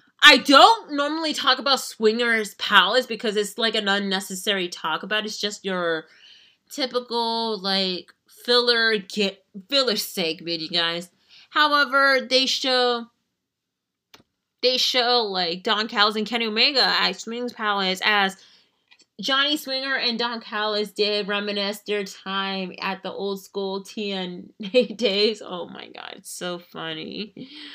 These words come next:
And so Don Callis did show Johnny Swinger and Johnny Bravo and the Swingerellas, the, uh, the one, Kenny Omega's One Wing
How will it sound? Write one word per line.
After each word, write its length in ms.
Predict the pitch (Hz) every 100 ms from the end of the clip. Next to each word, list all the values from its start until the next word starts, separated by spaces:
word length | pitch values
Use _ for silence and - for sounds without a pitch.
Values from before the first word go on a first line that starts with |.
| - - - - _
And 220 | - 254 226
so 600 | 240 233 226 220 208 - _ _ _ _
Don 260 | 247 254 254
Callis 640 | 277 240 220 226 220 220
did 300 | - 226 240
show 840 | - 240 220 214 202 202 196 196 196 _ _ _ _
Johnny 280 | 233 214 214
Swinger 480 | 214 214 202 196 196
and 260 | 214 202
Johnny 300 | 202 196 190
Bravo 560 | 185 190 180 175 175 175
and 400 | - 190 190 190
the 80 | 185
Swingerellas, 1000 | 185 202 208 196 185 175 170 165 170 -
the, 460 | 165 165 160 165 _ _ - - _ _ 285
uh, 400 | 302 302 294 277
the 160 | 269
one, 260 | 254 254 247 -
Kenny 240 | 330 330
Omega's 340 | 302 285 269
One 220 | 240 254 254
Wing 260 | 247 240